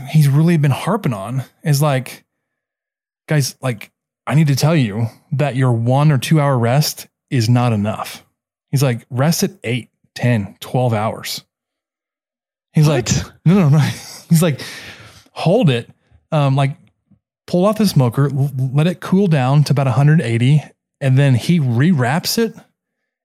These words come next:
Speaker 1: and then puts it in a cooler or wherever he's gonna, like, a warming oven or whatever, and holds it so it doesn't drop below a hundred thirty-five degrees," 'cause I think, like, a food safety. He, he also does some,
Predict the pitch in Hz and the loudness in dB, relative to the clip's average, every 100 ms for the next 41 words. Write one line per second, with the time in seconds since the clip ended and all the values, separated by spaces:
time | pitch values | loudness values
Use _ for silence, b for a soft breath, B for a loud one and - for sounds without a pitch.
0 | _ 147 143 127 165 170 147 127 - 185 | _ 0 0 2 0 -2 -2 -2 0 2
1 | 170 160 131 127 151 151 143 131 135 120 | 2 2 0 2 2 2 2 2 0 0
2 | 113 113 131 160 160 151 143 147 143 139 | -4 -2 0 2 4 2 2 2 2 0
3 | 135 139 123 117 - 247 165 120 123 - | -2 -4 -4 -6 -2 0 0 -2 -4 -6
4 | _ _ _ _ _ _ _ _ _ _ | _ _ _ _ _ _ _ _ _ _
5 | _ 147 170 165 139 147 139 143 131 127 | _ -2 2 2 0 0 0 2 2 2
6 | 156 143 147 147 147 151 156 143 120 127 | 2 0 0 0 2 0 0 0 2 0
7 | - 127 127 113 117 107 139 123 - 113 | 0 0 0 -2 -4 -2 0 0 0 -2
8 | 117 113 139 135 143 147 123 117 - 117 | 0 0 0 0 0 0 0 -2 -2 -2
9 | 113 | -4